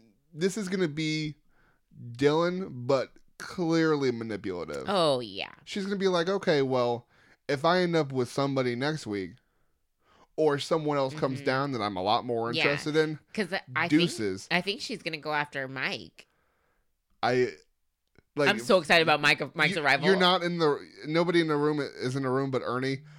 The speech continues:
Speaker 1: but my face just
Speaker 2: He
Speaker 1: lit
Speaker 2: did, he
Speaker 1: up.
Speaker 2: did.
Speaker 1: I'm just
Speaker 2: <laughs> He
Speaker 1: like,
Speaker 2: was
Speaker 1: "Yeah,
Speaker 2: so,
Speaker 1: Mike's
Speaker 2: that was so
Speaker 1: coming."
Speaker 2: genuine.
Speaker 1: I was like,
Speaker 2: <laughs>
Speaker 1: first of all,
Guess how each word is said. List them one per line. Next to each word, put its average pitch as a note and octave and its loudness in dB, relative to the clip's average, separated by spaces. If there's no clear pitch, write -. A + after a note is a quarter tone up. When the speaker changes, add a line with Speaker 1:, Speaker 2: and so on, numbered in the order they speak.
Speaker 1:
but A2 -2
my C3+ 4
face C#3+ 2
just A2+ -2
Speaker 2:
He G#2+ 0
Speaker 1:
lit B2 8
Speaker 2:
did, - -8
he - 4
Speaker 1:
up. A#2 4
Speaker 2:
did. - -2
Speaker 1:
I'm E3 2
just E3+ 2
Speaker 2:
<laughs> - -
He - 8
Speaker 1:
like, - 8
Speaker 2:
was C#3 2
Speaker 1:
"Yeah, E3 10
Speaker 2:
so, D3+ 4
Speaker 1:
Mike's C#3 6
Speaker 2:
that - 8
was - 2
so - 6
Speaker 1:
coming." A#2+ 0
Speaker 2:
genuine. G4 6
Speaker 1:
I D3+ 2
was - 6
like, C#4+ 2
Speaker 2:
<laughs> - -
Speaker 1:
first G#3 6
of D#3+ 2
all, B2+ 2